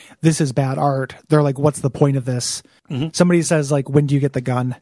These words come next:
Speaker 2: Oh,
Speaker 1: You
Speaker 2: yeah,
Speaker 1: know, stuff
Speaker 2: yeah.
Speaker 1: like that. There's an element of this that could also be read as, uh, you know, nobody, nobody understands this. People are asking the wrong questions.
Speaker 2: Yeah.
Speaker 1: You know, when they get into art. But again, we don't know.
Speaker 2: Nope.
Speaker 1: All those are valid.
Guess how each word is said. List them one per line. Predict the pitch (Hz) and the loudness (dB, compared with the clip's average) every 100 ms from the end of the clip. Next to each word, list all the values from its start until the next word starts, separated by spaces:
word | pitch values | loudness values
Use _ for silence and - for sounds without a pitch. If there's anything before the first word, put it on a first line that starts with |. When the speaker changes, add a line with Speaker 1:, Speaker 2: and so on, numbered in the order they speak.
| _ _ _ _ _ _ - | _ _ _ _ _ _ -2
Speaker 2:
Oh, | 139 | 2
Speaker 1:
You | 160 | 4
Speaker 2:
yeah, | |
Speaker 1:
know, | 156 143 | 4 2
stuff | 131 156 | 2 0
Speaker 2:
yeah. | 143 | 0
Speaker 1:
like | 127 | -2
that. | 139 139 | -2 0
There's | 151 | 2
an | 165 | 2
element | 160 165 156 147 | 2 2 2 0
of | |
this | 143 139 | 0 -2
that | - 143 | -2 -2
could | 143 | 0
also | 139 135 135 | -2 -2 -4
be | 127 | -4
read | 127 127 127 | -2 -4 -4
as, | 135 127 127 127 123 | -4 -4 -4 -6 -8
uh, | - 143 67 - - _ _ _ _ _ _ - | -8 -6 -6 -8 -12 _ _ _ _ _ _ -4
you | 147 | -2
know, | 131 131 123 - _ _ _ | -2 -6 -10 -14 _ _ _
nobody, | 160 151 165 151 147 170 - - | 0 2 4 2 -2 -4 -10 0
nobody | 156 147 139 | 0 2 0
understands | 131 123 143 127 123 | -2 -2 -2 -2 -4
this. | - | -2
People | 156 139 | 0 0
are | |
asking | 131 123 | -2 -2
the | 131 | -2
wrong | 120 123 | -2 -4
questions. | 143 - - 160 143 - | -8 -10 -8 -8 -8 -4
Speaker 2:
Yeah. | 120 82 - _ _ _ _ _ _ _ | -4 -4 -10 _ _ _ _ _ _ _
Speaker 1:
You | 139 | -10
know, | - 135 _ _ _ _ | -8 -12 _ _ _ _
when | - 131 | -2 -2
they | |
get | 127 | -2
into | 139 | -6
art. | 156 - - - | -8 -10 -6 0
But | 170 | 4
again, | 269 196 160 | 4 2 2
we | 170 | 2
don't | 156 | 2
know. | 165 127 _ _ | 0 -6 _ _
Speaker 2:
Nope. | 151 269 - | 0 0 2
Speaker 1:
All | 147 | 4
those | 160 151 | 6 6
are | 139 | 4
valid. | 135 151 135 131 | 2 0 0 -4